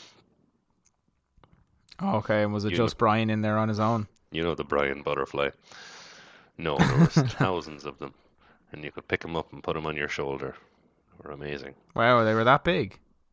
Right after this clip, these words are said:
Speaker 2: Uh, well, there was moths, like, the size of a plate, and then the butterflies, I'd say, biggest they got to was, I don't know, the size of a fist.
Speaker 1: Oh yeah, I don't
Speaker 2: I
Speaker 1: think
Speaker 2: could,
Speaker 1: I
Speaker 2: <laughs> I, I could
Speaker 1: wouldn't
Speaker 2: tell because I punched one out of the sky.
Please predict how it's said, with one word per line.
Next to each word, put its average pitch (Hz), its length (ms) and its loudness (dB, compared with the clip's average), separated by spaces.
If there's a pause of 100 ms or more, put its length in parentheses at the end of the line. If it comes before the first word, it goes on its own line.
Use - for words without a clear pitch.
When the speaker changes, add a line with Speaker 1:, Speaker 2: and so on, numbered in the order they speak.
(760)
Speaker 2:
Uh, 90 340 4
well, 78 100 2
there 73 120 -2
was 71 160 -6
moths, 76 380 -2
like, 73 120 0
the 76 100 -10
size 73 240 -4
of 67 80 -14
a 67 60 -6
plate, 71 420 0 (680)
and - 120 -14
then 67 160 -8
the 65 60 -14
butterflies, 71 640 -2
I'd 69 80 -8
say, 65 240 -4 (200)
biggest 69 360 -4
they 71 100 -4
got 67 200 -6
to 69 140 -6
was, - 360 -10 (360)
I 76 60 -6
don't 71 100 -4
know, 69 140 -4
the 69 80 -10
size 71 200 -4
of 65 60 -10
a 65 60 -6
fist. - 460 -6 (1500)
Speaker 1:
Oh 101 160 -4
yeah, 98 240 -6
I 98 60 -6
don't 113 180 -2
Speaker 2:
I - 80 0
Speaker 1:
think 120 120 0
Speaker 2:
could, - 40 2
Speaker 1:
I 107 60 2
Speaker 2:
<laughs> - 180 4
I, 120 60 6
I 107 60 6
could 95 180 6
Speaker 1:
wouldn't 117 180 0
Speaker 2:
tell 90 280 8
because 76 260 -4
I 71 80 0
punched - 420 -6
one 71 140 -6
out 73 160 -2
of 71 60 -8
the 67 60 -8
sky. 73 420 -2